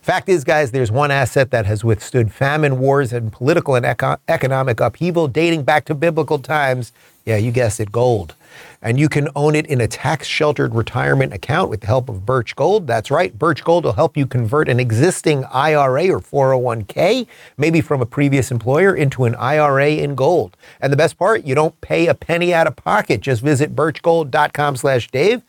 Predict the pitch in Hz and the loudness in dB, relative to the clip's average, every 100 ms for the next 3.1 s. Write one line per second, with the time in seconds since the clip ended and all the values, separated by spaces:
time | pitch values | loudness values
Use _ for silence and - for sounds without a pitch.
0 | - - _ 135 123 - 123 123 139 156 | -20 -20 _ 0 0 2 2 2 0 0
1 | 147 202 226 113 104 104 120 113 104 131 | 0 0 0 0 0 0 0 2 0 2
2 | 135 - 113 107 104 123 107 147 165 - | 0 0 0 0 0 -2 0 0 0 2
3 | 165 | -2